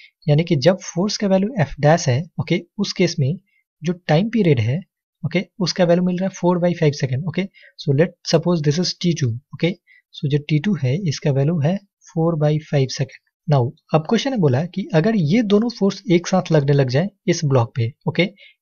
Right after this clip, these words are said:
यानी कि अगर इस ब्लॉक पे फोर्स लग रहा है एफ प्लस एफ डैश, ओके, तो इस सिचुएशन में जो टाइम पीरियड है, let's suppose this is टी थ्री,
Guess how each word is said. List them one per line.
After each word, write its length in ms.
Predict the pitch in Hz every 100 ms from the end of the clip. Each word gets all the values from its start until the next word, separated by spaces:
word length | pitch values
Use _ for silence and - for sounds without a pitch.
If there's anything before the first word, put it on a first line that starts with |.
| -
यानी 180 | 151 202
कि 220 | 147 151 160
अगर 160 | 156
इस 240 | 269 233 175
ब्लॉक 300 | 165 175 185
पे 140 | 147 170
फोर्स 440 | 180 160 185 -
लग 120 | 180
रहा 120 | 180 185
है 60 | - 156
एफ 160 | 160 - - _ _ _ _ _ _ _
प्लस 260 | - 170 - -
एफ 200 | 160 -
डैश, 360 | 139 120 92 - 143
ओके, 180 | 165 196 _ _ _ _ -
तो 220 | 160 - _
इस 120 | 226 -
सिचुएशन 540 | 233 226 214 208 226
में 100 | 220
जो 100 | 214 -
टाइम 200 | 156 175
पीरियड 320 | 175 175 160
है, 180 | 117 120
let's 300 | 170 147 -
suppose 280 | 156 165 147
this 160 | 139 151
is 160 | - -
टी 140 | 180 214
थ्री, 380 | - 120 170